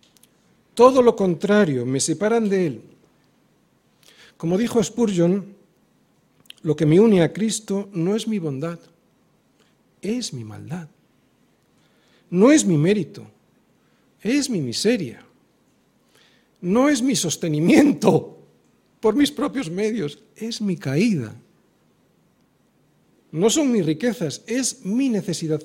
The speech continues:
¿Os dais cuenta qué es lo que nos une a Cristo? En este reconocimiento de nuestra más absoluta miseria espiritual, será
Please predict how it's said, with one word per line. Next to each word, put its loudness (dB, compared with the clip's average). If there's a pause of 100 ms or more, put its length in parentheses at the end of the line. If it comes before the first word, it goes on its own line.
¿Os -14
dais -10
cuenta -12
qué -12
es -12
lo -12
que -12
nos -12
une -10
a -16
Cristo? -18 (3500)
En 6
este 6
reconocimiento 2
de 4
nuestra 2 (240)
más -10
absoluta -6
miseria -6
espiritual, -12 (1300)
será -4